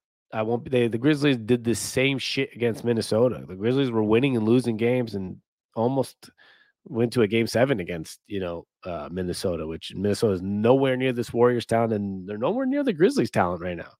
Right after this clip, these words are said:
So I don't know if this is just a Grizzlies thing. It just depends on the night. They're gonna get hot next game and win, and then, you know, win in Golden State and lose the next one and do the same shit they did last series.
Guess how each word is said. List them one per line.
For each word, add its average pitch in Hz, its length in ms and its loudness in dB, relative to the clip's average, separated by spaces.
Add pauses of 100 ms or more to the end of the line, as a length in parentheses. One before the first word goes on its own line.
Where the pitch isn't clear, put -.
(500)
So 143 340 6 (480)
I 143 80 8
don't 180 100 6
know 202 80 4
if 170 100 0
this 165 120 -2
is 147 80 -6
just 156 120 0
a 139 40 0
Grizzlies 139 460 2
thing. 165 360 -2
It 147 100 -12
just - 140 -16
depends 127 300 -2
on 127 80 0
the 117 80 -2
night. 107 340 -4
They're 110 120 -4
gonna 110 160 -4
get 104 120 0
hot 107 220 -4
next 110 220 -8
game 107 200 -4
and 101 120 -2
win, 104 280 0
and 95 100 -6
then, 92 380 -8
you 110 100 -4
know, 92 240 -4
win 117 220 4
in 110 400 -8 (160)
Golden 131 220 2
State 131 220 0
and 107 120 -4
lose 131 180 4
the 120 60 -4
next 120 240 -4
one 127 160 -4
and 101 180 -8 (220)
do 117 120 -6
the 107 60 -10
same 123 240 4
shit 127 160 0
they 127 60 -2
did 120 180 2
last 117 280 2
series. 104 420 -2